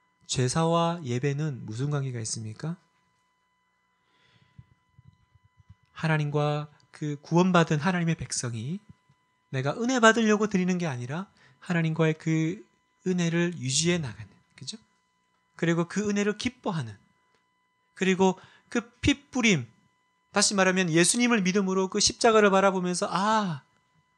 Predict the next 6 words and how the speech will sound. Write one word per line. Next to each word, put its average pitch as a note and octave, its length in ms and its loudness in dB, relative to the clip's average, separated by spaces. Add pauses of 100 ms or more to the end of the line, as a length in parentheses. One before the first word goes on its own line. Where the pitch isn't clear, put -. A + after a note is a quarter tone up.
(160)
그 A3 420 -4 (680)
보혈을 F#3+ 340 4
힘입어, D3+ 500 -6 (320)
예수의 A#2+ 360 2
피를 F#3+ 220 2
힘입어 F#3+ 540 -2